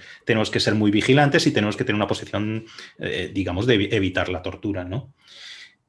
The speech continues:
¿Debe emplearse la tortura cuando realmente lo que, lo que vamos a, digamos, el, el, eh, cuando es, es, sería un, un caso de mal menor? Por ejemplo, evitar un... Un, un,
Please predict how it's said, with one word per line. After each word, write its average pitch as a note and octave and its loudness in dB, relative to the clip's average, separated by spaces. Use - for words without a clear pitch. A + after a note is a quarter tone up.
¿Debe A2+ 2
emplearse C3+ 4
la B2 6
tortura C3 4
cuando A2+ 4
realmente A2+ 2
lo A2+ 0
que, G#2+ 0
lo G#2+ 0
que G#2 0
vamos A#2 2
a, A2 4
digamos, A2+ -2
el, G#2 2
el, G2+ -4
eh, D#2+ -10
cuando A#2 2
es, B2+ 0
es, - -4
sería B2 2
un, C3 4
un B2+ 4
caso C3 2
de A#2+ 4
mal A2+ 2
menor? G#2+ 2
Por - -6
ejemplo, D3+ 0
evitar A2+ 2
un... G2+ -2
Un, G2 -6
un, F#2+ -8